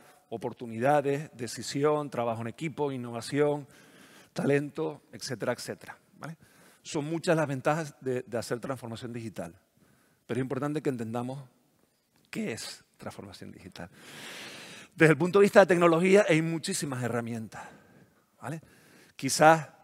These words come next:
la principal es Internet, ¿no? La que tenemos todos más a mano, pero hay, hay sistemas de gestión, eh, que te permiten manejar toda la información que tenemos en, en una empresa, ¿no? Los productos, los almacenes,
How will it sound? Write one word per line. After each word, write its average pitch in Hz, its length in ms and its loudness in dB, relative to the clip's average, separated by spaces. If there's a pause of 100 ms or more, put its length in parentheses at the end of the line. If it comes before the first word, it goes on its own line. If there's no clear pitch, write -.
(280)
la 120 160 0
principal 135 540 2
es 156 80 0
Internet, 135 600 -4
¿no? 147 180 -8
La 131 120 -8
que 107 80 -8
tenemos 120 340 -10
todos 120 220 -8
más 123 180 -8
a 110 80 -10
mano, 120 300 -4 (640)
pero 127 240 4
hay, 139 240 6
hay 139 180 2
sistemas 143 520 -2
de 147 100 -4
gestión, 143 760 -2 (380)
eh, 123 140 -4
que 131 100 -4
te 120 100 -4
permiten 127 380 -4
manejar 127 440 0
toda 131 200 -2
la 131 60 -2
información 127 580 -6
que 117 100 -8
tenemos 123 440 -8
en, 120 200 -10
en 110 140 -10
una 113 140 -10
empresa, 120 480 -4
¿no? 143 200 -10
Los 131 140 -8
productos, 127 600 -10
los 117 120 -10
almacenes, 127 800 -4